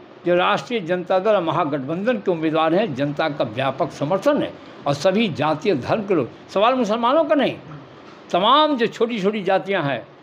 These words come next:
जो अत्यंत पिछड़े समाज से आते हैं, जो रविदास हैं, जो मांझी हैं, जो पासवान हैं, जो बेलदार हैं, जो, अ, कुम्हार हैं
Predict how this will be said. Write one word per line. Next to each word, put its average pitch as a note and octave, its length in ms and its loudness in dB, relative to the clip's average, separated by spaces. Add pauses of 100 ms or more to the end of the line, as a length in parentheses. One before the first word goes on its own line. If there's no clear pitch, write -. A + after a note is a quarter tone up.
(300)
जो G3 100 4
अत्यंत G3+ 380 0
पिछड़े A3 220 2
समाज G#3 320 0
से - 120 -2
आते F#3+ 220 0
हैं, D3 220 -2 (220)
जो G3+ 100 4
रविदास A#3+ 560 2
हैं, C#3 300 -6
जो B3 120 2
मांझी B3+ 420 2
हैं, C#3 280 0
जो G#3+ 100 0
पासवान B3+ 540 0
हैं, D3+ 180 0
जो G#3+ 100 2
बेलदार A#3+ 440 2
हैं, G3 240 -4 (320)
जो, A3 140 2
अ, - 60 -4 (1600)
कुम्हार A#3 320 2
हैं E3 300 -2